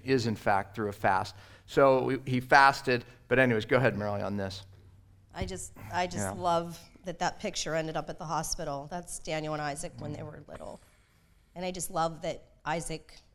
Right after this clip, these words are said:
Speaker 2: and Daniel are so close. It just, just
Speaker 1: Yeah.
Speaker 2: warms my heart, 'cause <laughs> Daniel was hard on Isaac when he was little. <laughs> So even that picture, I think I have another
Speaker 1: Yeah.
Speaker 2: one next to it somewhere where
Speaker 1: You
Speaker 2: he's like <laughs>
Speaker 1: Daniel would take his stuff all the time, you know?
Speaker 2: They're,
Speaker 1: It's
Speaker 2: but they're,
Speaker 1: amazing.
Speaker 2: it's, it, and again,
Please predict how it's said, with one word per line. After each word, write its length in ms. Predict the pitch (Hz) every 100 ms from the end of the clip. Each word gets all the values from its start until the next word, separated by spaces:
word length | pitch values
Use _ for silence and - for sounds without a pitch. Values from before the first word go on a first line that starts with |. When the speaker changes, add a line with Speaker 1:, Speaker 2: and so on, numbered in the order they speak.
| _ _ -
Speaker 2:
and 100 | 147
Daniel 300 | 165 156 147
are 100 | 139
so 180 | - 143
close. 460 | - 147 - -
It 80 | -
just, 280 | - - - - -
just 240 | 180 170
Speaker 1:
Yeah. 60 | -
Speaker 2:
warms 260 | 185 165 156
my 140 | 147
heart, 260 | 143 - -
'cause 320 | - 214 - 202 -
<laughs> 160 | - -
Daniel 220 | 294 214
was 120 | 170
hard 200 | 175 156
on 100 | 139
Isaac 260 | 135 135 135
when 100 | 135
he 100 | 151
was 140 | 147
little. 260 | 156 139 208 -
<laughs> 40 | - - - - 440 605 -
So 60 | 269 - - - -
even 240 | 359 349
that 180 | 294 285
picture, 220 | 320 -
I 80 | 254
think 160 | 294 277
I 20 |
have 80 | 226
another 220 | 214 226
Speaker 1:
Yeah. 60 |
Speaker 2:
one 180 | 214 202
next 260 | 190 214 -
to 80 | 269
it 140 | 240
somewhere 380 | - 240 240 233
where 100 | 233
Speaker 1:
You 40 | -
Speaker 2:
he's 140 | -
like 240 | 175 160 - -
<laughs> 180 | - -
Speaker 1:
Daniel 220 | 156 156
would 120 | 120
take 220 | - 147 131
his 120 | 95
stuff 440 | - - 123 131
all 240 | 131 127 127
the 80 | 127
time, 320 | 127 127 123
you 80 | 120
know? 160 | 123 123
Speaker 2:
They're, 200 | 208 226
Speaker 1:
It's 80 | -
Speaker 2:
but 100 | 120
they're, 320 | 156 165 208 202
Speaker 1:
amazing. 120 | - -
Speaker 2:
it's, 400 | 214 - - -
it, 160 | - 233
and 140 | 220
again, 460 | 240 240 233 220 180